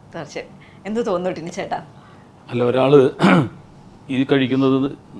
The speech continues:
Speaker 2: ഞാൻ നശിക്കാൻ കാരണമാകുന്നെന്ന് അറിഞ്ഞോണ്ട് ഒരാൾ ചെയ്യില്ല.
Speaker 1: ഉം.
Speaker 2: ഇപ്പൊ എനിക്ക് മാനസികമായിട്ട് പ്രശ്നങ്ങൾ ഉണ്ടായ സമയമുണ്ട്, ബുദ്ധിമുട്ട്, വിഷമങ്ങൾ ഉണ്ടാവൂല, നമ്മൾ ഏത് ആർട്ടിസ്റ്റിനും വരും അത്.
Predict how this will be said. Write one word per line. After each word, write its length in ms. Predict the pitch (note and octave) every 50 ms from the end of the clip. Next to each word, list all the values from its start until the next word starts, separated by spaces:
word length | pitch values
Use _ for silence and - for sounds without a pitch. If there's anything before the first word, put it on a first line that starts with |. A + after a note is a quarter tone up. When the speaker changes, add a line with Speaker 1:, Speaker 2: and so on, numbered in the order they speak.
| - -
Speaker 2:
ഞാൻ 260 | C3+ B2 B2 B2+ C3
നശിക്കാൻ 440 | B2+ B2 A2 - - B2 B2 B2+ C3+
കാരണമാകുന്നെന്ന് 880 | C3+ C3+ B2+ A#2+ A#2 B2+ B2+ B2+ B2 A#2+ A2+ B2 A#2+ B2 B2 B2 B2 B2+ B2+ - - - - - - - - - -
അറിഞ്ഞോണ്ട് 760 | A2+ A#2+ A#2 A#2 A#2+ B2 B2+ C3+ C#3 C#3+ D3 D3 C#3+ E3 D#3+ D3 - - - - - -
ഒരാൾ 180 | B2 B2 B2
ചെയ്യില്ല. 380 | A#2+ - B2 G2+ G2+ F#2+ D#2+ D#2+ - - - -
Speaker 1:
ഉം. 140 | E3 D#3 - - - - - - - - -
Speaker 2:
ഇപ്പൊ 120 | - G#2+ D3+ D3 - C#3+
എനിക്ക് 500 | D3 C#3+ C#3 - - G3 F#3 F3+ F3 -
മാനസികമായിട്ട് 580 | - D3+ C#3+ C#3+ C#3 - - D3 C#3+ C#3+ C3+ C#3+
പ്രശ്നങ്ങൾ 400 | C#3 C#3+ - - - C3 B2+ C3
ഉണ്ടായ 400 | C3 B2+ A#2 A#2 A2+ A#2 A#2 B2 - - - - - - - - - -
സമയമുണ്ട്, 340 | - A#2 A2 G#2 G2 F2 E2+ - -
ബുദ്ധിമുട്ട്, 400 | - B2+ A#2+ B2+ B2+ A#2 F#2+ - - - - - - -
വിഷമങ്ങൾ 440 | - C#3 C#3 - D3 D#3 D3 C#3 C#3 D3 D3 - E3+
ഉണ്ടാവൂല, 340 | E3+ E3+ E3+ D#3+ C#3+ A2+
നമ്മൾ 380 | A2 A#2 A2+ A#2 B2 B2+ C3 B2+ B2+ - - - - - - - - -
ഏത് 240 | A#2+ A#2 B2+ C3+ D3+
ആർട്ടിസ്റ്റിനും 440 | D3 C3 C#3 C3 - C#3+ D3 C#3+ C#3
വരും 200 | B2+ G#2 G2 G2
അത്. 100 | E2+ D#2